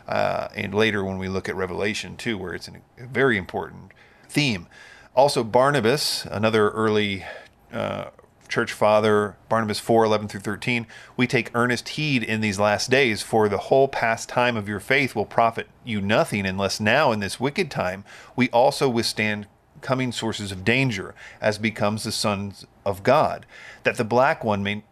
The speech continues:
find no means of entrance. Let us flee from every vanity. Let us utterly hate the works of, of the way of wickedness." So a similar idea there that the past faith will profit you nothing if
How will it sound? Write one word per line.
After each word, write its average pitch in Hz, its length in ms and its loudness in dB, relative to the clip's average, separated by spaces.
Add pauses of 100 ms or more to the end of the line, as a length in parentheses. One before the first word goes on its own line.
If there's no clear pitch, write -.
find 113 340 2
no 113 160 2
means 117 460 0
of 104 200 -6
entrance. - 600 -4
Let 117 120 4
us 110 120 -2
flee 135 320 0
from 107 160 -2
every 120 200 4
vanity. 98 400 2
Let 98 180 2
us - 140 -4
utterly 123 320 4
hate 101 220 -2
the 101 80 -6
works 98 320 -4
of, 92 240 -2
of 98 160 -2
the 95 80 -2
way 98 240 2
of 92 140 -4
wickedness." 92 580 -4 (380)
So 107 340 4
a 98 80 4
similar 113 720 2
idea 104 560 2
there 98 420 2
that 95 560 -2
the 92 500 -6 (420)
past 135 420 0
faith 101 400 0
will 107 80 -2
profit 98 560 0
you 95 140 -10
nothing 101 480 -2
if 98 560 -8